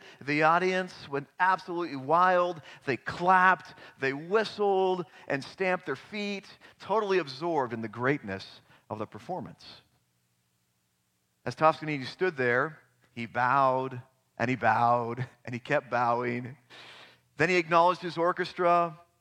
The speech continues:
When the ovation finally began to subside, Toscanini turned and looked intently at his musicians, and he whispered with great pathos. "Gentlemen, gentlemen."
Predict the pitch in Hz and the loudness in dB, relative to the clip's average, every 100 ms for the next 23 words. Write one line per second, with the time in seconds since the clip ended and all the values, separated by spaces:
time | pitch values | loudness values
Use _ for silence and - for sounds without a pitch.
0 | _ _ _ - - 165 170 160 190 185 | _ _ _ -14 -6 -2 0 0 0 -2
1 | 180 180 175 175 160 165 156 147 135 - | -4 -2 -2 -2 0 0 -2 -6 -12 -4
2 | 170 170 175 170 170 - _ _ _ _ | 0 2 2 -2 -4 -12 _ _ _ _
3 | _ _ - 151 151 - 143 143 139 - | _ _ -2 0 0 -4 -6 -4 -6 -10
4 | - 220 156 131 131 143 - _ - 147 | -10 -6 -4 -4 -6 -10 -18 _ -14 -12
5 | 147 147 139 165 190 185 170 156 143 147 | -10 -12 -10 -8 -6 -4 -2 -2 -4 -10
6 | 127 123 104 - - - _ _ _ _ | -8 -8 -10 -18 -20 -20 _ _ _ _
7 | _ _ 135 135 135 156 208 - 127 117 | _ _ -8 -6 -2 0 -2 -2 -4 -4
8 | 110 - - - 120 - 120 123 143 143 | -4 -10 -20 -14 -14 -14 -14 -8 -6 -6
9 | 143 - _ _ _ _ _ 135 131 107 | -8 -18 _ _ _ _ _ -12 -10 -10
10 | 58 - - - - _ _ _ _ - | -12 -14 -20 -20 -20 _ _ _ _ -12
11 | 147 165 151 107 98 _ _ _ _ _ | -6 -6 -6 -8 -14 _ _ _ _ _
12 | _ _ _ _ _ - 139 170 196 143 | _ _ _ _ _ -14 -6 -4 -4 -4